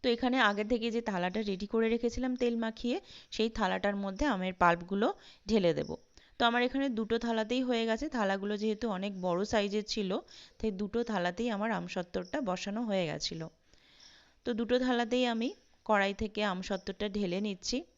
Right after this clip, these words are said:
খুব সাবধানে ঢালবেন, কারণ এই আমের স-, পাল্পটা ভীষণ গরম, তো যদি হাতে লেগে যায় পুরো ফোসকা উঠে যায়। এরকম ঘটনা ঘটেছিল আমাদের সাথে যখন প্রথম প্রথম বানাই, তাই জন্য সাবধান করে দিলাম। তো আমের পাল্পগুলোকে ঢেলে নিলাম,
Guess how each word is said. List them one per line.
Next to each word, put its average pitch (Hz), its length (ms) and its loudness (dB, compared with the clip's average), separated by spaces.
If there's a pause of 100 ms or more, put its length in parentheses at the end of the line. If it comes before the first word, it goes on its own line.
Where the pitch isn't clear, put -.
(200)
খুব 214 140 -6
সাবধানে 208 520 0
ঢালবেন, 208 480 -4
কারণ 208 260 -2 (460)
এই 196 220 -2
আমের 190 360 -4 (600)
স-, - 140 -12 (240)
পাল্পটা 185 500 4
ভীষণ 208 420 -2
গরম, 208 340 0
তো 311 140 -2 (140)
যদি 185 240 -2
হাতে 196 300 0
লেগে 208 280 0
যায় 208 220 -2 (300)
পুরো 247 180 2
ফোসকা 196 400 -2
উঠে 170 240 -2
যায়। 165 180 -2
এরকম 196 340 -6
ঘটনা 196 360 -4 (400)
ঘটেছিল 208 460 -2
আমাদের 175 300 -6
সাথে 170 320 -2
যখন 196 260 -4
প্রথম 180 320 -6
প্রথম 175 320 -8
বানাই, 156 280 -8 (420)
তাই 196 180 0
জন্য 190 260 -6
সাবধান 180 440 -6
করে 156 240 -6
দিলাম। 156 240 -8 (460)
তো 226 80 0
আমের 233 260 2
পাল্পগুলোকে 233 640 0
ঢেলে 220 320 0
নিলাম, 226 280 -2